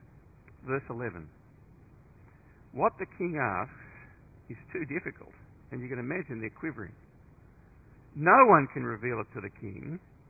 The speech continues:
except the gods, and they don't live among humans." A-, and you can hear them pleading, "Nebuchadnezzar, this is outrageous. This, no one can do this. No one's ever done this. How on earth do you expect us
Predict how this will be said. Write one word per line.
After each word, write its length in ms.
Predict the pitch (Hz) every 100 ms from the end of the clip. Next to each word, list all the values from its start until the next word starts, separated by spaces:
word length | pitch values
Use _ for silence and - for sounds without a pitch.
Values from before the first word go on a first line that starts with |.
| -
except 480 | - - - 220 -
the 80 | 147
gods, 440 | 190 247 156 - - - - - - - - - - - -
and 120 | 185 190
they 180 | 285
don't 200 | 240 208
live 140 | 185 180
among 280 | 185 196 175
humans." 460 | 247 427 190 - - - -
A-, 60 |
and 260 | 208 220 233
you 80 | 208
can 160 | 202
hear 220 | 196 285
them 160 | 190 165
pleading, 580 | - 262 320 254 113 85 - - - - -
"Nebuchadnezzar, 560 | 392 339 233 302 233
this 180 | 381 294
is 140 | 226
outrageous. 640 | 180 175 190 277 370 170 151
This, 240 | 392 -
no 120 | 508 453
one 120 | -
can 120 | 156
do 160 | 123 107
this. 220 | 226 392 - - - - - - - - - - - - - - - -
No 120 | 277
one's 220 | 196 170 -
ever 240 | 196 170 147
done 320 | 156 208 147
this. 220 | 110 - - - - - - - - - - - - - - - -
How 240 | - 330 359
on 140 | 240
earth 220 | 254 262 -
do 80 | 233
you 60 |
expect 560 | 226 - - - - -
us 220 | 127 123